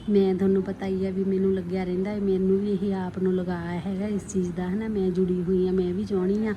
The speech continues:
ਵੀ ਜੇ ਮੈਂ ਕੁਛ ਦੇਖਿਆ ਜਾਂ ਮੈਂ, ਮੇਰੇ ਕੋਲੇ ਜਾਂ ਕੁਛ ਹੈਗਾ ਜਾਂ ਮੈਂ ਕਿਤੇ ਬਾਹਰ ਵੀ ਦੇਖਿਆ, ਕਿਸੇ ਰਿਸ਼ਤੇਦਾਰੀ 'ਚ ਦੇਖਿਆ ਜਾਂ ਮੈਂ ਕਿਸੇ ਭੈਣ ਭਰਾ ਕੋਲੇ ਦੇਖਿਆ ਜਾਂ ਮੇਰੇ ਕਿਸੇ ਕਰੀਬੀ ਕੋਲੇ ਹੈਗਾ ਤਾਂ ਮੈਂ ਤੁਹਾਡੇ ਨਾਲ ਵੀ ਇਹ ਚੀਜ਼ ਨੂੰ ਸ਼ੇਅਰ ਕਰਾਂ,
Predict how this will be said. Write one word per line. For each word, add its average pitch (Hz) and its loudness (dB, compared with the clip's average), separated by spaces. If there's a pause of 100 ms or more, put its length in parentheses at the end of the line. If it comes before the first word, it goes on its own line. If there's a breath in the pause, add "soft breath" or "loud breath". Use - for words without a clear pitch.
(420 loud breath)
ਵੀ 202 4
ਜੇ 196 4
ਮੈਂ 190 2
ਕੁਛ 185 -4
ਦੇਖਿਆ 185 -2
ਜਾਂ 185 0
ਮੈਂ, 185 0 (200)
ਮੇਰੇ 196 2
ਕੋਲੇ 190 2
ਜਾਂ 185 2
ਕੁਛ 190 -4
ਹੈਗਾ 185 -2 (440 loud breath)
ਜਾਂ 208 4
ਮੈਂ 208 4
ਕਿਤੇ 202 -2
ਬਾਹਰ 180 -2
ਵੀ 233 -2
ਦੇਖਿਆ, 190 -2
ਕਿਸੇ 190 -4
ਰਿਸ਼ਤੇਦਾਰੀ 202 -2
'ਚ 180 -4
ਦੇਖਿਆ 180 -2
ਜਾਂ 185 0
ਮੈਂ 185 0
ਕਿਸੇ 185 -8
ਭੈਣ 202 -4
ਭਰਾ 208 -8
ਕੋਲੇ 202 -6
ਦੇਖਿਆ 180 -6
ਜਾਂ 180 -2
ਮੇਰੇ 180 -2
ਕਿਸੇ 190 -8
ਕਰੀਬੀ 185 0
ਕੋਲੇ 185 -2
ਹੈਗਾ 175 -6
ਤਾਂ 202 -6
ਮੈਂ 190 -2
ਤੁਹਾਡੇ 190 -4
ਨਾਲ 180 -4
ਵੀ 196 -2
ਇਹ 196 -4
ਚੀਜ਼ 196 -4
ਨੂੰ 185 2
ਸ਼ੇਅਰ 185 -6
ਕਰਾਂ, 190 -2